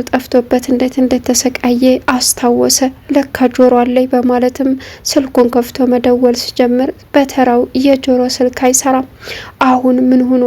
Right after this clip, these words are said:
ነው? ብቻ ኪድዬ ጠብቂው እውነት በቃ በማለትም እያለ እንግዲህ ያጎቷ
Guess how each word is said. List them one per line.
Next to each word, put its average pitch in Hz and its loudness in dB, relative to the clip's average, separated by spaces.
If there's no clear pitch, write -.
ነው? 254 -2
ብቻ 262 -2
ኪድዬ 277 4
ጠብቂው 254 -4
እውነት 302 2
በቃ 294 0
በማለትም 247 2
እያለ 247 -2
እንግዲህ 254 2
ያጎቷ 277 2